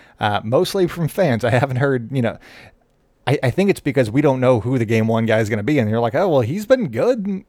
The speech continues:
maybe it's Chris Bassitt. I don't know." Um,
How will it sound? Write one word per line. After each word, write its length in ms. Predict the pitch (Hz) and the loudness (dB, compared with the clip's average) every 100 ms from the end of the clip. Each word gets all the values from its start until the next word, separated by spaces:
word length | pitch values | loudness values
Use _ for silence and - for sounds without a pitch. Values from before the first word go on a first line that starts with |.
| - | -6
maybe 460 | 123 131 185 208 | 0 2 2 0
it's 120 | 202 | -2
Chris 260 | - 220 220 | -2 -6 -4
Bassitt. 480 | 131 131 262 - 156 | -2 -2 0 -2 -4
I 140 | 82 | -2
don't 240 | - 185 143 | 0 0 0
know." 260 | 160 208 - - - - | 0 -2 -8 -20 -20 -12
Um, 500 | - 120 120 120 113 | -4 0 2 0 -2